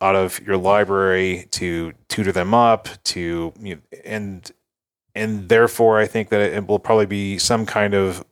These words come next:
thing in a black-based control deck in Historic and Pioneer. I, I, I'm certain I will see this get played against me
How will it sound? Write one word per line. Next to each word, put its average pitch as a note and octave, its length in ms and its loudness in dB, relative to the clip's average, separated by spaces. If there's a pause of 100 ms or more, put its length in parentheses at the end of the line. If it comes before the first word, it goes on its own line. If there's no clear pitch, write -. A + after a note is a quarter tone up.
(100)
thing F#2+ 420 0 (460)
in F#2+ 140 0
a F#2 100 2
black-based F#2 680 2
control F2 420 0
deck E2+ 440 -2 (380)
in E2+ 540 -4 (300)
Historic E2+ 640 2
and D2 160 -6
Pioneer. D#2 640 -4 (380)
I, F#2 240 2
I, G2 360 2
I'm A2 100 0
certain A2 340 2
I G2 60 2
will F2+ 120 2
see G2+ 160 0
this F2 140 -2
get D#2+ 200 -6
played D#2 200 0
against C#2+ 320 -8
me G#1 240 -14